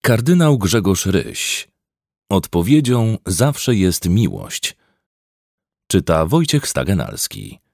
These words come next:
Nie mam nic lepszego do roboty, niż spotykać się z wami. Naprawdę.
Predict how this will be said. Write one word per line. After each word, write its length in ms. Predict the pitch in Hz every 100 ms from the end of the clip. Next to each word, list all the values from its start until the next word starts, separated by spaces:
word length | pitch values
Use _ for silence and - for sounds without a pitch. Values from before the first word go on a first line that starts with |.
| _ _ _ _ _ _ _ _ _ _ _ _ _ _ 87
Nie 220 | 120 190
mam 200 | 180 139
nic 260 | 131 123
lepszego 460 | 90 87 - 110 98
do 100 | 80
roboty, 640 | 78 69 120 120 65 58 50
niż 400 | 80 80 - -
spotykać 580 | - - 98 156 131 -
się 220 | - 78
z 100 | 67
wami. 460 | 73 76 52 50 - - - - - _ -
Naprawdę. 680 | 82 73 139 107 - -